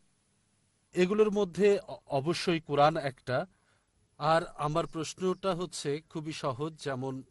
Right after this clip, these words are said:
আ, আমি, আ, জানতে চাই, আপনি আয়েশা সম্পর্কে যা বলেছেন খুবই সুন্দর, খুবই চমৎকার বিষয়।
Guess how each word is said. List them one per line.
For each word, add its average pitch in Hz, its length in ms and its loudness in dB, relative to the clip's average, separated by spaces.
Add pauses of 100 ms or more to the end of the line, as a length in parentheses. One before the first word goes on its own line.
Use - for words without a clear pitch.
(120)
আ, 135 260 -2 (200)
আমি, 151 520 -6
আ, 139 280 -4
জানতে 131 300 -6
চাই, 143 340 -6 (340)
আপনি 165 280 -4
আয়েশা 143 300 -4
সম্পর্কে 156 420 -8
যা 147 140 -4
বলেছেন 151 580 -4
খুবই 170 440 -8
সুন্দর, 127 680 -4
খুবই 143 180 -18
চমৎকার 135 420 -8
বিষয়। 147 380 -4